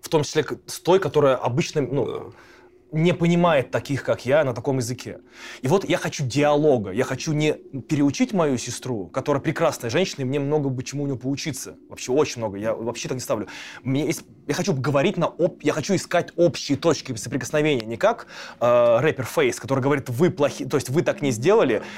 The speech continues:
Speaker 1: это слабая позиция, вон». Я, мо-, моя стратегия —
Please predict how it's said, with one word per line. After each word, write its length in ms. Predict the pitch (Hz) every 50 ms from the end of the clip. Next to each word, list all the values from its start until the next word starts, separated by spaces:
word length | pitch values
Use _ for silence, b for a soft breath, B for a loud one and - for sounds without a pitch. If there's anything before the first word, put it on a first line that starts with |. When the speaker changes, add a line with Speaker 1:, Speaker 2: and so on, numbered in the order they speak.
| B
Speaker 1:
это 160 | - 156 156 151
слабая 320 | - - 180 160 147 139
позиция, 360 | 131 135 143 196 190 - 147
вон». 300 | 120 127 151 123 104 90 B B B B B
Я, 360 | - 120 123 147 196 240 - - - _
мо-, 180 | - 139 143 139
моя 220 | - 135 135 156 190
стратегия — 680 | - - 170 160 - - 143 120 110 104 95 87